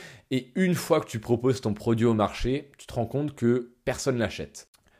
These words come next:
Parce que le produit que tu proposes, personne n'en a besoin. Et ça, tu t'en étais même pas préoccupé au préalable, t'étais juste dans ton truc en mode, « Bah, je veux vendre ça, je veux vendre ça. » Et du coup, t'es passé à côté de la chose qu'il ne faut pas manquer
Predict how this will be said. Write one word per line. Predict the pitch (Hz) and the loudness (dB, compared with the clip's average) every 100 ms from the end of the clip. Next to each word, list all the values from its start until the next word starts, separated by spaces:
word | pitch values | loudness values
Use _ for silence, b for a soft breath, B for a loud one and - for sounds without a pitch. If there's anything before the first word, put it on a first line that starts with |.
| _ | _
Parce | - 110 | 0 2
que | - | 2
le | 120 | 2
produit | - 131 151 | 4 2 2
que | |
tu | 135 | -2
proposes, | 117 117 113 131 123 | 0 0 6 6 6
personne | - 131 - 139 127 | 4 2 4 4 6
n'en | 107 | 4
a | 98 | 2
besoin. | 85 101 87 73 - B B B B | 4 2 2 -2 -6 B B B B
Et | 117 | 0
ça, | 113 131 139 156 - | 4 8 10 8 2
tu | - | -8
t'en | - 120 | -2 2
étais | 110 107 113 | 2 2 0
même | 117 123 | 0 2
pas | 143 143 | 4 4
préoccupé | - 120 113 107 123 | 4 2 2 -2 4
au | 120 | 4
préalable, | 117 104 92 98 120 110 | 4 2 4 6 6 4
t'étais | 98 85 104 | -2 0 2
juste | 156 | 4
dans | 139 | 4
ton | 107 120 | 2 0
truc | - 139 117 | 0 4 6
en | |
mode, « | 107 117 | 6 4
Bah, | 98 | 2
je | 95 | 4
veux | 143 | 6
vendre | 139 131 | 6 6
ça, | - 127 | 6 4
je | 110 | 4
veux | |
vendre | 107 101 | 2 2
ça. » | 113 123 _ _ _ _ | 4 4 _ _ _ _
Et | 123 | 0
du | 110 | 2
coup, | 110 165 | 0 0
t'es | - | 2
passé | 117 120 - 143 | 4 4 4 2
à | |
côté | 117 117 135 | 2 -2 0
de | 113 | 4
la | 107 135 147 | 6 8 6
chose | 131 - 151 147 107 101 - - | 6 6 6 6 4 0 -2 -12
qu'il | - 120 | -4 -4
ne | |
faut | 117 113 | 0 -2
pas | 113 156 143 | 2 4 6
manquer | 123 110 113 123 | 4 2 2 2